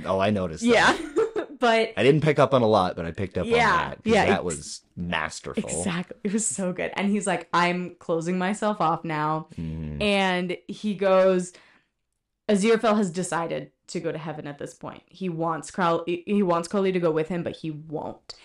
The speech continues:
Speaker 2: And Crowley is never going back to heaven.
Speaker 1: No.
Speaker 2: So he starts to leave, and then he says,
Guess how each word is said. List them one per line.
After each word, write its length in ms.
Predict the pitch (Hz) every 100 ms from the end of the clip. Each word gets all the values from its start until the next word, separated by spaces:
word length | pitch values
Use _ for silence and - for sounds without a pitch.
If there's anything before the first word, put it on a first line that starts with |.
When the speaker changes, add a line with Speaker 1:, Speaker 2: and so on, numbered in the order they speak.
| -
Speaker 2:
And 300 | - 180 170
Crowley 680 | 170 196 180 170 165 165 160 _ _ _ - -
is 160 | - -
never 300 | 180 170 160
going 240 | 143 139
back 200 | - -
to 80 | 165
heaven. 360 | 165 - 160 180
Speaker 1:
No. 240 | 85 50 - _
Speaker 2:
So 760 | - - - 220 208 202 196 190 _ _ _ _ _ _ _ -
he 120 | 190
starts 420 | - 190 180 -
to 120 | -
leave, 420 | 202 202 185 160 156
and 180 | 175 175
then 120 | 170
he 120 | 185
says, 680 | 185 - 202 180 175 175 185